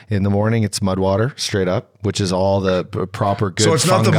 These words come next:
Speaker 2: mushroom, it's not the mushrooms I'm thinking, or is it?
Speaker 1: No, it's a little bit of it.
Speaker 2: Oh,
Speaker 1: Lion's
Speaker 2: wow.
Speaker 1: mane, all that stuff. No real psychedelics to it, but a lot of things that'll help explore the mind.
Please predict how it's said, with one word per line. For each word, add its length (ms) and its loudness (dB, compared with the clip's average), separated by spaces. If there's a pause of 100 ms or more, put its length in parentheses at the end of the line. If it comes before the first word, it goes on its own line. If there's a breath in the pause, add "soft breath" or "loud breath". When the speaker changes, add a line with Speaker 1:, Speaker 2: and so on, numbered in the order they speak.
Speaker 2:
mushroom, 260 2
it's 80 -2
not 140 0
the 40 0
mushrooms 380 0
I'm 160 0
thinking, 320 0
or 140 0
is 120 0
it? 80 0
Speaker 1:
No, 220 0
it's 180 -2
a 60 2
little 220 2
bit 160 2
of 120 2
it. 220 -2
Speaker 2:
Oh, 100 0
Speaker 1:
Lion's 360 2
Speaker 2:
wow. 80 4
Speaker 1:
mane, 280 0
all 200 2
that 160 2
stuff. 340 0
No 200 0
real 220 2
psychedelics 760 -2
to 160 -4
it, 120 -4
but 140 0
a 20 -2
lot 200 0
of 60 -8
things 240 0
that'll 300 0
help 300 -2
explore 400 -2
the 60 -4
mind. 340 -2